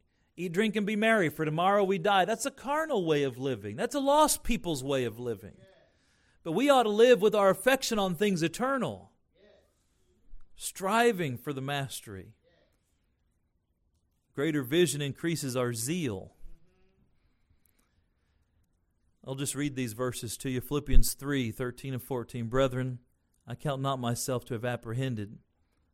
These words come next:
but this one thing I do, forgetting those things which are behind and reaching forth unto those things which are before,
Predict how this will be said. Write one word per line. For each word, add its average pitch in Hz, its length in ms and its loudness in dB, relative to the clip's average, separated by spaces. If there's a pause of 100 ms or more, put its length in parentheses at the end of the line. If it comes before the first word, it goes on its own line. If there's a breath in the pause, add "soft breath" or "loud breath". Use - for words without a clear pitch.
(280)
but 110 120 -12
this 120 200 -8
one 139 180 -4
thing 156 240 -4
I 143 140 -2
do, 107 320 -10 (920)
forgetting 139 380 -4
those 135 240 0
things 135 220 -6
which 127 240 -6
are - 20 -18
behind 131 540 -4
and 107 100 -6
reaching 120 320 -6
forth 135 380 -4
unto 120 160 -8
those 117 240 -6
things 123 240 -8
which 113 180 -10
are 113 80 -6
before, 110 640 -6